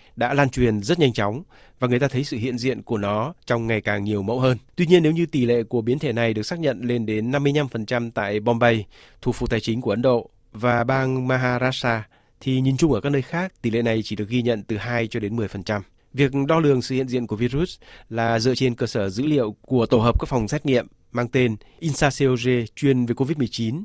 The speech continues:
Kể từ khi cơ sở dữ liệu này được thành lập, insa C O G thu thập được tổng cộng hơn mười ba nghìn mẫu cách đây bốn tháng. Và lúc cơ sở dữ liệu này được thành lập, Bộ Y tế Ấn Độ đã thông báo ước tính sẽ có năm phần trăm các mẫu xét nghiệm P C R dương tính với covid mười chín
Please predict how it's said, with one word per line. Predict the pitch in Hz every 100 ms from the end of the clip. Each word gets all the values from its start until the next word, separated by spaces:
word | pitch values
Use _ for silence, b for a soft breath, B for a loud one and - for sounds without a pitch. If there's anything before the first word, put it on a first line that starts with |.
| - -
Kể | 120
từ | 127
khi | - 135
cơ | 127 135
sở | 135 113
dữ | 95 123
liệu | 151
này | 120
được | 107 107
thành | 110
lập, | 107 - _ _
insa | - 123 131 123
C | 117 127
O | 117 110
G | 120 113 104 B B
thu | 165
thập | 135
được | 123 117
tổng | 104
cộng | 117 113
hơn | 110 127 120
mười | 113
ba | 113 139
nghìn | 127 104
mẫu | 110 135 147 _ _
cách | -
đây | 135 120
bốn | 117 123
tháng. | 135 113 113 196 B B
Và | -
lúc | 151 165
cơ | 151
sở | 123 101
dữ | 127
liệu | 160 123
này | 120 110 101 b b
được | 123 117 117 110
thành | 117
lập, | 110 107 _ _
Bộ | 131 120 117
Y | 131
tế | 127
Ấn | 117 139
Độ | 127
đã | 113
thông | 143 120
báo | 113 104 117
ước | 160 -
tính | 120 123 190 _ -
sẽ | 139
có | 127 110 107
năm | 143 156
phần | 120
trăm | 101 117 110
các | 143
mẫu | 139 131
xét | 165
nghiệm | 143 117
P | -
C | 127 -
R | 127 117 110
dương | 104 120 107
tính | 110 123
với | 123 107
covid | 127 143
mười | 127
chín | 104 110 113